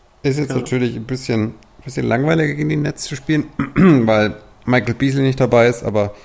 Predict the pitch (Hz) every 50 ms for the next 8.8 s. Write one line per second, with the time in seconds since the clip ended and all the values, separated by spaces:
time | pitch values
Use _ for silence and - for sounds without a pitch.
0 | - - 185 196 190 185 - - - - - - 196 180 - - 202 202 - -
1 | 156 170 151 - - - - _ - _ - - - 110 - - 117 - - 107
2 | - 110 110 110 104 - 120 117 113 113 110 107 107 107 101 - 107 - - 113
3 | 110 104 - - 120 120 110 107 101 101 107 107 110 107 104 104 - - 107 107
4 | 107 107 107 - - 113 107 110 - _ _ _ _ _ _ - _ - - -
5 | - - - - - - _ _ _ _ _ _ - 165 156 143 120 120 - -
6 | - - 165 160 160 160 160 151 - - _ _ _ _ _ _ _ _ _ _
7 | _ _ _ _ _ - 143 160 165 156 107 139 143 139 - - _ _ _ _
8 | _ - - 143 160 185 180 - - 160 165 175 170 - - -